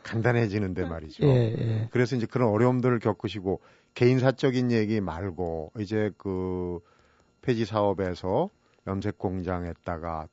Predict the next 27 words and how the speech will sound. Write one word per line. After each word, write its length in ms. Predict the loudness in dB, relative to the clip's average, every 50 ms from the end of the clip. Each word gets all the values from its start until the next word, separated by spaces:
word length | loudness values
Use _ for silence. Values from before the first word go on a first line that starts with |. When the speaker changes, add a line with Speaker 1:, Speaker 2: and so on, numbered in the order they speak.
| _
Speaker 1:
또 140 | -6 -6 -6 -6
넘기고 760 | -6 -6 -6 -6 -6 -8 -6 -8 -8 -8 -6 -6 -6 -6 -6 -6
하면서 400 | -6 -6 -4 -4 -4 -6 -6 -6
여러 200 | -6 -4 -4 -2
가지 340 | -2 -2 0 -2 -2 -4 -6 -10 _ _ _ _
사업을 420 | -6 0 2 2 2 2 0 -4 -4
손대고 680 | -4 -4 -2 -2 -2 -2 -2 -2 -2 0 -2 -2 -2 -4 _ _
성공도 420 | -10 -6 -4 -2 0 0 0 0 0
하고 260 | -2 0 -2 -4 -4
실패도 380 | -6 -6 -6 -4 -4 -2 -2 -2
하시고 260 | -2 -4 -6 -6 -6
그랬는데 480 | -6 -4 -6 -8 -8 -8 -6 -6 -6 -8 _ _ _ -20 -20 -20 -20 -20 -6
그런 280 | 0 2 2 4 2 2
사업 260 | 0 0 0 0 2 2
과정에서도 880 | 2 2 4 2 2 0 0 0 2 2 2 2 0 0 -2 -2 -4 -8 _ _ _ _ _ _ _ _ _ _ _ _ _
그 300 | -8 -2 0 0 0 0 -2
다시 340 | -4 -6 -6 -4 -4 -4 -2
재기할 420 | 2 4 4 6 6 6 4 4
수 120 | 2 0 -2
있었던 720 | -2 -2 -6 _ 0 0 2 2 0 -2 -2 -4 -6 -6
거는 320 | -4 -4 -4 -4 -4 -6 -10 _ _ _ _ _ _ _ _ _ _ _
그걸 220 | -4 -2 0 0 2
어려움을 560 | 2 2 4 6 8 8 6 6 4 2 2
어려움으로 420 | 4 4 4 4 2 2 0 -2 -2
받아들이시지 760 | -4 -4 0 0 0 0 0 -2 -4 -4 -6 -8 -8 -8 -8
않는 340 | -8 -6 -8 -8 -8 -8 -8
어떤 240 | -10 -8 -8 -6